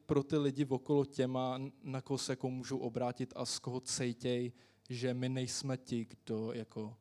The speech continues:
ho nemají rádi, že my nejsme ti, kdo s ním má nějaký problém. A to může být, eh, kdokoliv na potkání, to nemusí být jenom někdo takhle ve, ve špatný situaci. A pokud já jsem na té druhé straně, že jako mě nikdo nemá rád, tak mně přijde, že,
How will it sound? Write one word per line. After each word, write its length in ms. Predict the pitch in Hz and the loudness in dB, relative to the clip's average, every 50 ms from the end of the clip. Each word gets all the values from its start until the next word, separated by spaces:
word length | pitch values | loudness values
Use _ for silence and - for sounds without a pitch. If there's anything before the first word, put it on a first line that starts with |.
| _ _ _ _ | _ _ _ _
ho 140 | - 135 123 | -4 -2 0
nemají 320 | 117 113 110 113 113 110 | 0 0 -2 -4 -6 -6
rádi, 280 | 107 - 113 110 - 110 | -6 -6 -8 -8 -8 -4
že 100 | - 131 | -2 -2
my 100 | 131 131 | 0 0
nejsme 340 | 131 127 127 - - 135 127 | 0 0 0 0 -2 -2 0
ti, 160 | - 127 117 | 0 -4 -4
kdo 160 | 117 - 120 | -2 -2 -4
s 160 | - - - | -4 -2 -2
ním 160 | 131 120 117 | 0 0 2
má 180 | 117 113 107 110 | 2 0 0 0
nějaký 340 | 110 113 110 110 - 117 110 | -2 -2 -4 -4 -4 -6 -6
problém. 560 | - - - 110 104 117 117 113 113 117 117 - - - - - - - - _ | -4 -4 -4 -2 -2 -2 -4 -2 -4 -6 -8 -10 -18 -20 -20 -20 -20 -20 -4 _
A 80 | 151 | -2
to 100 | 147 - | 0 2
může 200 | 151 143 127 147 | 2 4 4 6
být, 320 | 139 147 143 135 139 - 131 | 8 8 8 8 4 -2 0
eh, 340 | 123 123 123 123 120 120 127 | 2 2 4 2 2 0 -2
kdokoliv 420 | 123 135 135 123 - 127 120 - | 0 0 0 2 2 -2 -2 -2
na 80 | 131 120 | -6 -2
potkání, 460 | - 143 143 - - 127 117 113 110 | -2 -2 -4 -2 -4 -4 -2 -2 -4
to 100 | - 120 | -4 -6
nemusí 280 | 117 117 113 - - 117 | -6 -6 -6 -8 -8 -4
být 200 | 120 117 113 - | -4 -4 -4 -2
jenom 200 | 117 117 113 113 | -4 -4 -2 -2
někdo 240 | 113 110 107 120 - | -4 -4 -4 -6 -6
takhle 340 | - 113 104 113 117 123 - | -6 -6 -4 -2 -4 -4 -6
ve, 400 | - 113 117 123 120 120 123 120 | -8 -10 -4 -4 -2 -2 -2 -4
ve 120 | 131 123 113 | -4 -6 -8
špatný 360 | - - - 120 - 127 123 | -8 -6 -6 -6 -6 -6 -8
situaci. 600 | - - 123 - 131 123 120 - - - 135 139 - - - - - - - - - _ _ _ _ | -6 -6 -6 -4 -4 -6 -6 -6 -6 -8 -8 -8 -10 -18 -20 -20 -20 -20 -20 -20 -20 _ _ _ _
A 80 | 151 151 | 4 6
pokud 300 | - 165 160 165 165 156 | 6 6 6 6 6 6
já 80 | 147 | 6
jsem 160 | 143 - 156 | 6 4 2
na 80 | 156 151 | 0 0
té 140 | 151 165 156 | 0 0 -2
druhé 220 | 135 147 143 147 | 0 2 2 2
straně, 360 | 143 - - 147 147 147 147 | 2 0 0 0 0 2 0
že 120 | 131 127 147 | 2 2 2
jako 200 | 139 139 151 147 | 2 2 0 0
mě 320 | 143 143 143 143 147 147 | 0 0 2 2 2 2
nikdo 380 | 151 147 147 135 127 - 143 143 | 2 2 0 -2 0 0 0 0
nemá 380 | 139 135 139 139 139 143 139 | 2 2 2 2 2 2 2
rád, 200 | 127 123 123 127 - - | 2 0 -2 -4 -8 -8
tak 160 | - 139 135 - | -10 -10 -6 -4
mně 140 | 143 139 | -4 -4
přijde, 360 | 135 - - - 147 143 143 135 | -4 -6 -8 -8 -2 -2 -2 -2
že, 320 | 127 147 147 147 147 | 0 0 2 2 0